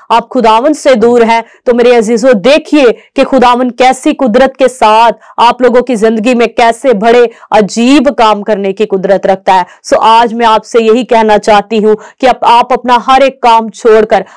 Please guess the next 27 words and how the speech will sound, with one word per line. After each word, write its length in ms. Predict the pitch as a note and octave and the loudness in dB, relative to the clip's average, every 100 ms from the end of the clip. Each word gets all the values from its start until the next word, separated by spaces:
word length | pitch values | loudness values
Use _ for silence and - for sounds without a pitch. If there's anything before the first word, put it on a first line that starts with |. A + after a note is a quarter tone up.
| - | -4
अपनी 260 | A#3 B3 | -4 -4
जिंदगी 340 | G#3 B3 G#3+ A#3+ | -2 -2 -4 -4
की 120 | C4 | -2
मसरूफियात 760 | B3 A#3 B3+ A#3+ - B3 A#3 - | -2 -2 -2 -2 0 0 0 -2
को 60 | |
अलग 420 | - G#3+ A3 A3+ | 0 2 0 0
करके, 400 | A#3 A3 G3 G3+ F#3 - - | 0 0 0 -2 -4 -8 -8
इस 160 | - | -2
बेदीनी 640 | A3 G#3 A#3+ G#3 B3+ B3+ | 0 2 2 2 -2 -2
की 200 | A#3 B3+ | -2 -2
ज-, 600 | A3 F3 G3+ A3+ G#3+ - - - - | -2 -2 0 2 2 0 -6 -12 -6
दुनिया 380 | F#3 B3+ C4+ C4 | 0 2 2 2
को 140 | C4+ | 0
छोड़कर, 640 | B3 - B3+ B3 A#3+ G#3+ F#3+ - | -4 0 2 2 2 0 -2 -6
हर 120 | B3+ C4+ | -4 -2
तरह 220 | C4+ C4 | 0 -2
की 160 | C4+ | -2
रंगीनियों 540 | B3 B3 A3+ B3 C4 B3 | -4 -2 -4 -2 -2 0
को 120 | B3+ | 0
छोड़कर, 640 | A#3+ - A#3 A#3 A3 G3 - - - | -2 0 2 2 2 -2 -4 -8 -2
हर 140 | D4+ | -2
तरह 260 | D4 C#4+ C#4 | 0 0 0
की 160 | C#4+ | -2
उस 140 | C4+ - | -6 -4
ख्वाहिश 400 | C#4 C4 C4+ - | 0 2 0 -2
को 140 | B3+ | -4
छोड़कर 640 | A#3+ - B3+ B3 A#3+ A#3 | -4 -2 0 2 2 0